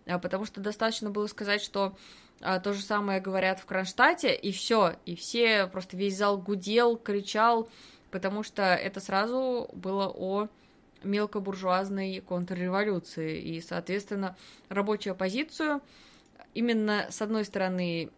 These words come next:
для полемики ради примешали к ней. А,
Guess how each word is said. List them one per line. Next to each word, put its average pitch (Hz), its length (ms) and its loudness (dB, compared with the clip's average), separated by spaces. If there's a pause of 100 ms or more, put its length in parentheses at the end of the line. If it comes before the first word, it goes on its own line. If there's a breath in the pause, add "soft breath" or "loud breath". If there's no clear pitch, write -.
(380)
для 196 480 6 (100)
полемики 180 720 0
ради 180 580 0
примешали 262 540 2
к 254 120 -10
ней. 240 280 -2 (640 loud breath)
А, 180 440 2